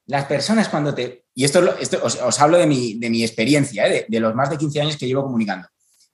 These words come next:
o diecisiete ya, yo qué sé. Eh, las personas que están al otro lado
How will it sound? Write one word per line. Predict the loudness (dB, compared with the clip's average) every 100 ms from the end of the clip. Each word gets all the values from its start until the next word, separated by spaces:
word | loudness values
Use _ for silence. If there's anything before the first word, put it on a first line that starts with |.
| _
o | -14
diecisiete | -10 -10 -4 0 0 -2
ya, | -4 -4
yo | -6
qué | -8
sé. | -10 _ _ _ _
Eh, | 0 2 4 4 6 6 6 2 -8 _ _
las | -8 -4
personas | -4 0 0 0
que |
están | -2 -2
al | 0
otro | 0 2
lado | 2 4 2 -2